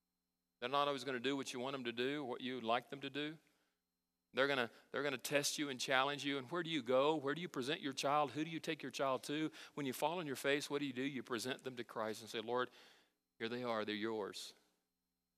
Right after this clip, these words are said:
You're my first priority. You're my first choice." Not only did he reach for the right person, but notice this lady realized the source of the problem. What was the source of the problem?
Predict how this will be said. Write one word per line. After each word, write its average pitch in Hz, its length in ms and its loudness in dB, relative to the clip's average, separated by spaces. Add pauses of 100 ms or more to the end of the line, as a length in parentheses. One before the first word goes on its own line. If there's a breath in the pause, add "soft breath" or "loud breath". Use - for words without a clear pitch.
(1600)
You're 113 80 -8
my 113 100 4
first 110 520 0 (760)
priority. 107 380 2
You're 101 100 -4
my 98 120 -2
first - 320 -6
choice." - 600 -12 (1500)
Not 165 120 10
only 175 140 6
did - 20 8
he 135 60 6
reach 160 240 6
for 156 100 -4
the 135 80 8
right 135 200 10
person, 160 280 0
but 131 80 4
notice 147 300 4
this 135 200 0
lady 139 280 8
realized 127 560 8
the 113 40 -6
source 139 380 0
of 101 80 -8
the 107 40 -4
problem. 131 480 4
What 151 160 -2
was 113 220 -4
the 113 100 -12
source 160 360 -2
of 107 80 -8
the 107 40 -2
problem? 151 380 8